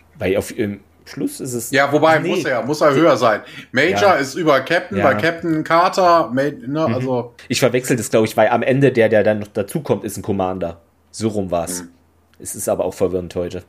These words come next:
Speaker 1: <laughs> Er habe den wohl damals für das Kommando empfohlen und wenn er in Schwierigkeiten sei, dann muss er jetzt natürlich dem helfen. Hat er eigentlich vorhin auch schon gesagt. Hammond ist sich dem bewusst und ja,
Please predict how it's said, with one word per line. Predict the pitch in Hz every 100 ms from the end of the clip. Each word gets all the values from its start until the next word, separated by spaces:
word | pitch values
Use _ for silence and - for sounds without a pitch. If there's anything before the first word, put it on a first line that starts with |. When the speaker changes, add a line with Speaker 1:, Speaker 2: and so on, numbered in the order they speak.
| -
Speaker 1:
<laughs> | 110 - 123 - - - - -
Er | 147 151
habe | 135
den | 127 127 113
wohl | 113
damals | 113 104 107 107 - -
für | - 170
das | 165 -
Kommando | 117 113 113
empfohlen | 98 92 110 117 120
und | 117 98 95 98 - -
wenn | 107
er | 107
in | 87
Schwierigkeiten | 90 - 160 147 143 135 120
sei, | 107 104
dann | 95 98 95
muss | - 98
er | 95
jetzt | 87
natürlich | 90 - 92
dem | - 87 82
helfen. | 113 123 131 123 - - -
Hat | - 98
er |
eigentlich | 92 90 85 -
vorhin | - 87
auch | 104
schon | - 110
gesagt. | 101 107 - -
Hammond | 151 170
ist | 147
sich | 131 -
dem | 113 101
bewusst | 98 113 113 -
und | - 87 85 85 85
ja, | 78 78